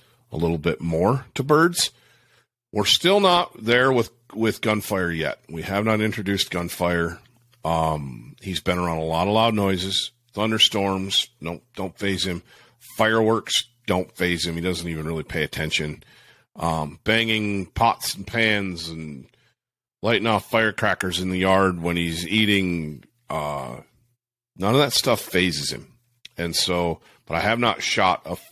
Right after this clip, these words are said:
shot a gun around him yet, and I'm not, I'm not quite there. Um, not where I wanna be quite yet with that. And so I'm gonna wait. I'm gonna be cautious. Instead of rushing headlong into a situation,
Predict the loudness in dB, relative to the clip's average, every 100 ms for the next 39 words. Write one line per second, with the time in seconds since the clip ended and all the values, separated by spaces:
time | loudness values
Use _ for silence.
0 | _ -6 -2 -2 -4 -4 -4 -4 -4 -4
1 | -4 -4 -4 -6 -4 -4 0 0 0 _
2 | -8 -2 0 -2 -2 0 0 -2 -4 -4
3 | -10 -20 -20 -20 -20 _ -12 0 2 2
4 | 0 -2 -8 -12 -20 _ _ _ _ _
5 | _ _ _ _ _ _ 0 0 2 2
6 | 4 4 2 0 -2 -4 -2 -4 0 -2
7 | -2 -2 -4 -2 -2 -2 -4 -20 _ -10
8 | -6 -4 -4 -2 2 2 0 _ _ -10
9 | -6 -4 -4 0 2 2 4 4 4 -4
10 | -4 0 0 -2 -10 -20 _ _ _ _
11 | 0 0 0 0 0 2 2 2 2 -2
12 | -2 -2 -2 -4 -4 -2 -2 -2 -6 -8